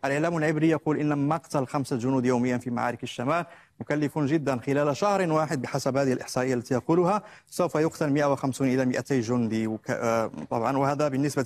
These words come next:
له يقول عدد غير مسبوق في كل الحروب التي خاضتها إسرائيل. أوراس هنا يكتب:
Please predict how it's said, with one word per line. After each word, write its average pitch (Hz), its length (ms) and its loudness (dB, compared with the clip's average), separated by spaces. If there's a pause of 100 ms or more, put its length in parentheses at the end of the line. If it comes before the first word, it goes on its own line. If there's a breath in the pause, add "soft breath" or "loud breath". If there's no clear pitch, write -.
له 147 180 2
يقول 151 260 2 (240 loud breath)
عدد 143 360 -2
غير 170 260 0
مسبوق 165 400 -2
في 151 120 -2
كل 170 200 -2
الحروب 160 340 0
التي 156 320 0 (300 soft breath)
خاضتها 147 500 -2
إسرائيل. 110 460 -2 (100)
أوراس 170 680 0 (460)
هنا 123 340 0 (480)
يكتب: 160 440 -4